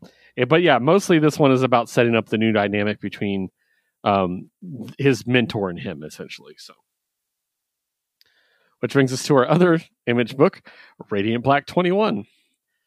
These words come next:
Uh, written by Kyle Higgins, art by Marcelo Costa and Eduardo Ferragato, color by Raul Angulo, and letter by Becca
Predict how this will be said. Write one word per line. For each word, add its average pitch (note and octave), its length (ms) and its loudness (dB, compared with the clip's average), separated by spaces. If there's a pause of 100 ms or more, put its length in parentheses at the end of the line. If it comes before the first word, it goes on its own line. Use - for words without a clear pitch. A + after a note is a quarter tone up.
(580)
Uh, G2+ 400 4
written D#3+ 220 -2
by C#3 120 4
Kyle C3 240 2
Higgins, C3 360 0
art A#2+ 160 0
by A#2+ 100 2
Marcelo A2+ 380 -2
Costa B2+ 360 0
and G#2+ 120 -2
Eduardo A2+ 320 0
Ferragato, G#2+ 840 -2
color C3+ 220 4
by A#2 160 4
Raul A#2+ 460 2
Angulo, C#3 520 2
and G#2+ 200 -6
letter A2+ 180 0
by G#2+ 200 0
Becca F#2+ 460 -6